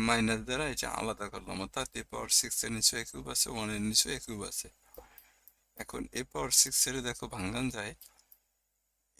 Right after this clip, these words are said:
এ কিউব into এ কিউব দিয়া,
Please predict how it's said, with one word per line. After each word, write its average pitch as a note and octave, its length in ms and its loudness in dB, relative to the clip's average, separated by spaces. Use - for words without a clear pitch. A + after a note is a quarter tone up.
এ - 20 -20
কিউব C3+ 260 -6
into A2+ 300 -6
এ - 0 -
কিউব B2+ 200 0
দিয়া, - 160 -6